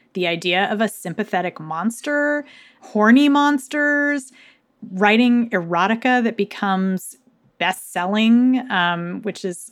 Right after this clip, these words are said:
also something that we kinda take for granted now, I guess, with Fifty Shades of Grey. She was also part of this fan protest movement, which, again, something we take for granted now that was really, really weird in nineteen ninety-three. And I think,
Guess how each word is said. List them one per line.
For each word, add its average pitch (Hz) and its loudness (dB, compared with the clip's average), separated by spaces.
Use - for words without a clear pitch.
also 185 -4
something 226 0
that 214 -2
we 226 0
kinda 453 -10
take 480 0
for 453 -4
granted 415 2
now, 370 2
I 359 0
guess, 339 0
with 262 -2
Fifty 262 -2
Shades 254 -2
of 220 -2
Grey. 233 2
She - 0
was 254 6
also 269 4
part 262 2
of 240 2
this 214 -2
fan 202 0
protest 240 -2
movement, 254 2
which, - -6
again, 202 0
something 208 -2
we 196 -2
take 190 -6
for - -10
granted 185 -6
now 208 -2
that 175 -6
was 185 -12
really, 180 -6
really 180 -4
weird 175 -6
in 185 -4
nineteen 180 -8
ninety-three. 175 -8
And 311 -4
I 254 -2
think, 403 -10